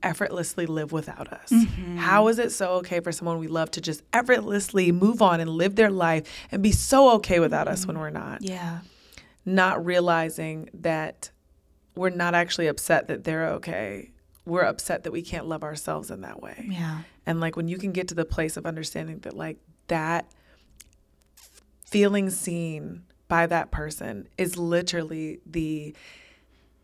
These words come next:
Speaker 1: insurmountable desire to see
Speaker 2: Mm-hmm.
Speaker 1: yourself.
Speaker 2: Mm-hmm. Mm-hmm.
Speaker 1: Like,
Speaker 2: Yeah.
Speaker 1: I just wanna love me that much
Speaker 2: Yes.
Speaker 1: that I don't care about your love.
Speaker 2: Yeah.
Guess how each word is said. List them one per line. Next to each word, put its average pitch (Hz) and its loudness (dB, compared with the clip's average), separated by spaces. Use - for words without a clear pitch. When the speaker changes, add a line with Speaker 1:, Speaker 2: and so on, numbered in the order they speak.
Speaker 1:
insurmountable 175 0
desire 156 -8
to - -14
see 233 0
Speaker 2:
Mm-hmm. - 0
Speaker 1:
yourself. - -6
Speaker 2:
Mm-hmm. 277 6
Mm-hmm. 269 8
Speaker 1:
Like, 180 -6
Speaker 2:
Yeah. - -20
Speaker 1:
I 208 0
just 214 -2
wanna 180 -4
love 165 -4
me 170 -2
that 165 -4
much 233 -6
Speaker 2:
Yes. 208 -4
Speaker 1:
that 180 -2
I 165 0
don't 170 -6
care 170 -6
about 202 -12
your - -20
love. 254 -14
Speaker 2:
Yeah. 220 -4